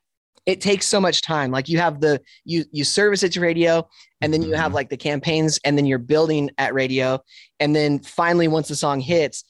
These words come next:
Speaker 1: you wait for it to scale the charts. And by the time it scales the charts, if it goes number one, which it, pr-, uh,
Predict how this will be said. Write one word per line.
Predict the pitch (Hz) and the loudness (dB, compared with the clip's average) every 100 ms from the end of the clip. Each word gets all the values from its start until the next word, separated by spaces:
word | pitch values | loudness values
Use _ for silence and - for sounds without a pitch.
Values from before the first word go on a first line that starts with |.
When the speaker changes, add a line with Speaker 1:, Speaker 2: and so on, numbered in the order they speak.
| _ - | _ -6
Speaker 1:
you | 147 | 0
wait | 170 147 | 2 2
for | 175 | 0
it | 151 | -2
to | |
scale | - 170 151 | -2 0 0
the | |
charts. | 135 165 156 123 - | 0 0 0 -2 -4
And | 147 | -2
by | 151 | 0
the | 147 | -2
time | 170 160 | -2 -4
it | 156 | -4
scales | - 160 143 | -2 0 0
the | 127 | -4
charts, | - 185 147 - | -2 0 0 -2
if | 143 | -2
it | 156 | -2
goes | 143 180 175 | 2 2 2
number | 180 175 | 0 2
one, | 165 165 170 185 - _ | 2 2 0 -4 -8 _
which | - 147 | -4 -2
it, | 147 - 196 | -2 -6 -10
pr-, | |
uh, | - | -8